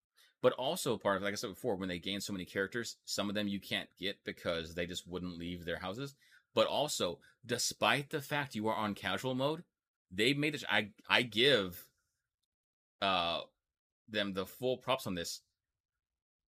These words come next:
You have to kill some of the kids. Like, even the ones that you would have had a chance to go ahead and recruit in the original base game,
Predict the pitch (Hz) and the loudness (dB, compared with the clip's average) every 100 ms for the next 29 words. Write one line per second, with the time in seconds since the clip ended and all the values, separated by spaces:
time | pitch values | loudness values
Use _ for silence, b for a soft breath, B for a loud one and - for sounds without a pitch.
0 | _ 101 185 - - - 131 170 - 117 | _ 2 2 2 -2 2 4 4 2 2
1 | 92 - 131 214 - - - _ _ _ | 0 2 2 2 0 -10 -12 _ _ _
2 | _ _ _ _ _ _ _ 107 110 107 | _ _ _ _ _ _ _ 2 2 2
3 | _ _ _ _ _ 123 151 170 139 139 | _ _ _ _ _ 4 6 4 4 4
4 | 151 131 - 135 139 113 123 123 - 120 | 2 0 0 0 0 0 0 0 -2 -2
5 | 113 127 104 110 113 113 104 - - 113 | -2 -2 2 2 2 0 -4 -4 -2 -2
6 | 139 - 104 98 98 92 98 117 95 110 | -2 -2 0 0 0 -2 -2 -4 -2 0
7 | 139 95 85 82 | 0 0 -2 -4